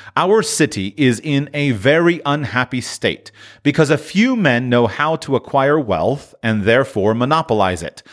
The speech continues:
while the mass of our citizens lack the knowledge of how to keep any part of the gold they receive. It is my desire that Babylon be the wealthiest city in the world.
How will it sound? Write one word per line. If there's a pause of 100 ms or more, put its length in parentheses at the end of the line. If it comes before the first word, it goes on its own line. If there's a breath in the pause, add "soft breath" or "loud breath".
(340 loud breath)
while
the
mass
of
our
citizens
lack
the
knowledge
of
how
to
keep
any
part
of
the
gold
they
receive. (520 loud breath)
It
is
my
desire
that
Babylon
be
the
wealthiest
city
in
the
world.